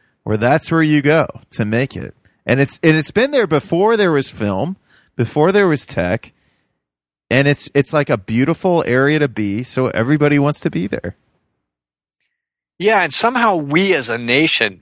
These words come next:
Speaker 2: need to, like, siphon off, like, a hundred thousand, you know, people <laughs> from each of the
Speaker 1: <laughs>
Speaker 2: areas, and, and then, um, and repopulate, uh, you know, cities like Columbus or, uh,
Speaker 1: Youngstown.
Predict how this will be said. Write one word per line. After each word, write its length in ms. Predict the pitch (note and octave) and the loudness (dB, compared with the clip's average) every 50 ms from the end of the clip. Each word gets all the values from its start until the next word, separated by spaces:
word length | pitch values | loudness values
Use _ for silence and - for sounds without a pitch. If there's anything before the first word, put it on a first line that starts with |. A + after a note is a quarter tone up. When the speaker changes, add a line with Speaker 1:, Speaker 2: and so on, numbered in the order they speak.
| _ - | _ -8
Speaker 2:
need 300 | B2 C3 D3+ E3 D#3 - | -4 0 0 0 0 -2
to, 120 | - D3 | -2 0
like, 220 | C3 A#2+ A#2 A2+ - | 2 2 2 2 2
siphon 560 | - - - - C3+ C#3+ C#3+ - - B2+ G#2+ | 2 2 2 2 2 2 2 0 -2 -2 -2
off, 580 | G2+ A2+ C3 B2+ A2 F#2 F2+ - - - - _ _ _ | 0 2 2 2 2 2 0 -4 -8 -12 -16 _ _ _
like, 260 | - A2 G#2+ A2 G#2 - _ _ _ - - - | -4 0 0 0 0 -2 _ _ _ -8 -4 -2
a 60 | G#2 | 0
hundred 420 | G#2+ C#3 D3+ C#3+ C#3+ C3+ - - | 0 0 0 0 0 -2 -2 0
thousand, 720 | - B2+ A#2+ B2+ C3 B2+ A#2 - A#2+ A2 G#2 F#2+ F#2+ _ _ _ _ _ _ _ _ _ _ _ | 0 0 2 2 2 2 0 0 -2 -4 -6 -8 -16 _ _ _ _ _ _ _ _ _ _ _
you 140 | - A#2 A2 | -4 -2 -2
know, 140 | A2 G#2 G2 | 0 -2 -4
people 540 | - - - C3+ C3+ B2+ - G#2 F#2+ G2 - | -4 -4 -2 -2 -2 0 0 -2 0 0 0
<laughs> 20 | |
from 760 | - - - B3 F#3 - - G#3+ - - - F#3+ F3+ D3+ - - - | -2 0 -2 -2 -2 -2 -2 -4 -2 0 0 0 0 0 -2 -4 -2
each 200 | - E3 D3 - | 0 2 2 2
of 100 | C#3+ A#2+ | 0 0
the 100 | C3+ C3+ - | 0 0 0
Speaker 1:
<laughs> 40 | |
Speaker 2:
areas, 440 | C#3 D3 D#3+ E3 C#3+ B2 A2 G#2+ - - - - - - - - - - | 0 0 0 2 2 2 2 0 -2 -6 -10 -20 -20 -20 -20 -20 -8 -2
and, 440 | C3 B2+ B2+ B2+ B2 B2 A#2+ A#2+ - - - | 0 2 2 2 2 0 -2 -6 -6 -2 0
and 200 | B2 A#2+ B2 B2 | 0 0 0 0
then, 360 | B2 B2+ B2+ B2 B2 B2 A#2 | 0 0 0 0 -2 -6 -6
um, 440 | - A2+ A2+ A2+ A2 A2 G#2 G#2+ G#2 _ _ - - | -4 0 0 2 2 0 -2 -4 -10 _ _ -4 0
and 200 | A#2 A#2 A2+ G#2+ | 0 0 0 0
repopulate, 960 | C3 D3+ D3 B2 - - C3+ D3+ E3+ - - C#3+ A#2 A2 G#2+ G2+ G2+ G2+ _ _ _ _ _ _ _ _ _ _ - | 0 0 0 0 0 0 0 0 0 0 -2 -2 0 0 0 0 -2 -4 _ _ _ _ _ _ _ _ _ _ -2
uh, 680 | A#2 A2+ A2+ A2 A2 G#2+ G#2+ G#2 G2+ G2+ G2 G2 G2 G2 - _ _ _ _ _ _ _ _ _ | 0 0 2 2 2 2 2 2 2 2 2 0 -2 -4 -10 _ _ _ _ _ _ _ _ _
you 100 | - C3+ | -4 -2
know, 140 | B2 A2 A2 | 0 0 2
cities 500 | - - D3 C#3 B2 B2 A2 - - - | 2 2 2 2 2 2 2 0 -2 -2
like 400 | G#2+ G#2+ A2+ B2 C#3 B2 - - | -2 0 0 0 0 -2 -6 -10
Columbus 720 | - - A2 G#2 G#2+ G#2 G#2+ G#2+ G2+ A2+ A2 G#2 - - G#2+ | -8 -6 -4 0 0 0 0 0 -2 -2 0 0 0 -2 -2
or, 400 | G2+ G2 G2 G2 F#2 F#2 - G2 | 0 0 2 2 2 0 0 0
uh, 340 | G2 F#2+ F#2 F2+ F2+ F2+ F2 | 0 2 2 2 2 2 2
Speaker 1:
Youngstown. 680 | G#2 A#2+ C#3+ E3 E3+ - - B2 G2+ F#2+ F2+ E2+ E2+ | 2 0 0 0 -2 -4 -4 -4 -4 -4 -4 -6 -8